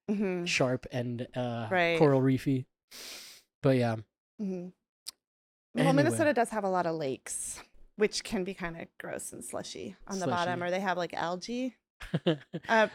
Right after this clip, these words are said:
Speaker 2: Wait.
Speaker 1: but they can be really nice and refreshing, but you kinda you have to, you have to deal with that.
Speaker 2: <laughs> We're trapped on beach
Speaker 1: <laughs> Yeah.
Speaker 2: conversation
Speaker 1: <laughs> I know.
Speaker 2: island.
Speaker 1: We're totally in the
Speaker 2: <laughs>
Speaker 1: water. I mean, I've been swimming in the Mississippi. I don't know if that's a good idea.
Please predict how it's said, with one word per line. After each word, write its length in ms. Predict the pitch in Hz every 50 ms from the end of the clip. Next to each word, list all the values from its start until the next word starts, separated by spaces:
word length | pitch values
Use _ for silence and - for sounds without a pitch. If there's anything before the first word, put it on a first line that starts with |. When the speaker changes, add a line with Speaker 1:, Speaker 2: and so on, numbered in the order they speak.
| -
Speaker 2:
Wait. 220 | - 269 262 262 -
Speaker 1:
but 100 | - -
they 100 | 269 277
can 180 | - - 330 269
be 100 | 277 262
really 200 | 269 277 262 240
nice 280 | 233 254 262 247 -
and 80 | 214 190
refreshing, 540 | 185 175 - - 339 - - 190 170 170 180
but 120 | 185 180
you 220 | 156 180 175 170 175 _
kinda 380 | - - 185 170 160 180 180 - _ _ _ _ _ _ 208 196 - _ - -
you 60 | - 294
have 140 | 202 170
to, 80 | - - -
you 60 | 190
have 100 | 311 302
to 120 | - 220 196
deal 180 | 302 311 269
with 140 | 196 160 -
that. 260 | - - 160 175 -
Speaker 2:
<laughs> 60 | - 165
We're 100 | 156 233 370 359 311
trapped 300 | 233 131 131 131 - -
on 160 | 131 123 123
beach 240 | 117 135 127 - - - -
Speaker 1:
<laughs> 120 | - - -
Yeah. 200 | 311 320 214 214
Speaker 2:
conversation 760 | 220 185 165 175 180 - - 392 - 185 - - - -
Speaker 1:
<laughs> 40 | -
I 140 | - - 165
know. 80 | 165 -
Speaker 2:
island. 260 | - - 185 170 - -
Speaker 1:
We're 120 | - 359 294 302
totally 280 | 466 285 269 262 247
in 100 | 220 240
the 80 | 254 240
Speaker 2:
<laughs> 120 | 202 196
Speaker 1:
water. 220 | 233 240 180 - - - - 339 427 415 370 311 -
I 140 | - 240 254
mean, 80 | 254 247
I've 120 | 233 233
been 120 | 233 269 254
swimming 280 | - 247 247 240 233
in 80 | 226 214
the 60 | 202
Mississippi. 520 | 202 196 - 202 - - 220 180 - 185
I 140 | 170 165 170
don't 100 | 175 175 170
know 60 | 170
if 60 | 165
that's 200 | 175 170 170 -
a 40 | -
good 100 | 143 - -
idea. 280 | 190 - - - -